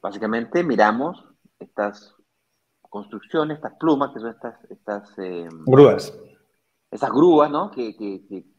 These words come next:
Speaker 1: ayudan a la construcción, a acelerar la construcción con el movimiento de los materiales de,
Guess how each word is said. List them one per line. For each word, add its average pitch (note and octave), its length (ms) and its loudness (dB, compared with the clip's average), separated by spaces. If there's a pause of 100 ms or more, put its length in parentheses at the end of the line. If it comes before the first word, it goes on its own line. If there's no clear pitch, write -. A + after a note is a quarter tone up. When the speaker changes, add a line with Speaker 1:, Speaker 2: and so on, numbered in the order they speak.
(340)
Speaker 1:
ayudan A#2 340 -8
a - 20 -12
la A#2 120 -10
construcción, C#3+ 760 -10
a A2 120 -12
acelerar A2 360 -4
la A#2 140 -6
construcción D#3 520 -12
con C3 140 -8
el A2+ 60 -8
movimiento A2+ 640 -8
de A2 160 -6
los A2+ 180 -8
materiales G#2+ 440 -8
de, G#2 420 0